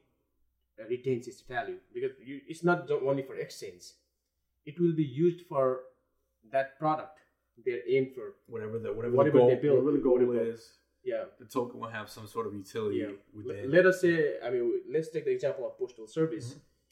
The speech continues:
Speaker 1: If I have a postal service blockchain I C O, I built it. Every time I do some postal service transaction, I'm gonna, uh, that token will be used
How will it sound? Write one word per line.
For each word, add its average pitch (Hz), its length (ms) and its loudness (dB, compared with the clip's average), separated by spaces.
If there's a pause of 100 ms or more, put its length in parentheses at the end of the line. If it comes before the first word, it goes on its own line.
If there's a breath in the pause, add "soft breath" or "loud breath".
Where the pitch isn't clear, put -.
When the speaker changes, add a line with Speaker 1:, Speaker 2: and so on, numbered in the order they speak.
Speaker 1:
If 160 100 -14
I 156 60 -6
have 143 160 -2
a 135 60 -2 (160)
postal 143 320 -2
service 127 420 -6
blockchain 120 400 -8
I 120 120 -6
C 160 260 -2
O, 117 100 2
I 110 120 -6
built 151 280 -2
it. 107 160 -10 (640)
Every 147 200 2
time 160 280 0
I 127 120 -2
do 131 140 -2
some 120 160 -10
postal 131 480 -10
service 120 300 -12 (260)
transaction, 120 720 -2 (140)
I'm 127 180 -6
gonna, 131 180 -4
uh, 110 220 -18 (120)
that 117 180 -8 (200)
token 131 340 -2
will 117 140 -2
be 113 80 -10
used 127 460 0